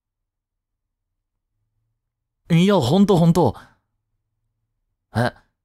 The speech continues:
何あの出窓みたいなとこ。あんなんうちないんだけど。いいなあ。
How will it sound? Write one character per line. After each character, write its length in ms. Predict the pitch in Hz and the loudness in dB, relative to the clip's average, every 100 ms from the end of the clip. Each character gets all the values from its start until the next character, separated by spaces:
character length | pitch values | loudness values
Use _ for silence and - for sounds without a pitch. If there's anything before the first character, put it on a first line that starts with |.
| _ _ _ _ _ - | _ _ _ _ _ -4
何 440 | 135 143 226 247 | -2 0 2 2
あ 100 | 160 | 0
の 140 | 143 123 | 0 -2
出 160 | 139 | 0
窓 220 | 170 185 | 0 0
み 160 | 190 196 | 0 0
た 120 | 175 | 0
い 40 | 151 | -2
な 100 | 110 | -2
と 140 | 101 | -2
こ。 320 | 107 107 - _ _ _ _ _ _ _ _ _ _ _ _ _ _ _ _ _ _ | 0 -2 -2 _ _ _ _ _ _ _ _ _ _ _ _ _ _ _ _ _ _
あ 280 | 92 110 170 | -4 -2 2
ん 160 | 185 | 2
な 240 | 180 117 92 | 2 0 0
ん 60 | |
う 120 | 107 | 0
ち 200 | 123 196 | -2 -2
な 220 | 131 160 226 | 0 2 2
い 80 | |
ん 80 | 185 | 2
だ 140 | 117 107 | 2 0
け 100 | 101 | -2
ど。 400 | 92 82 69 - _ _ _ _ _ _ _ _ _ _ _ _ _ _ _ _ _ | -2 -2 -6 -14 _ _ _ _ _ _ _ _ _ _ _ _ _ _ _ _ _
い 280 | 117 117 120 | -4 -2 0
い 40 | |
な 720 | 117 107 110 123 139 139 | 0 0 2 0 0 0
あ。 20 | 127 | -4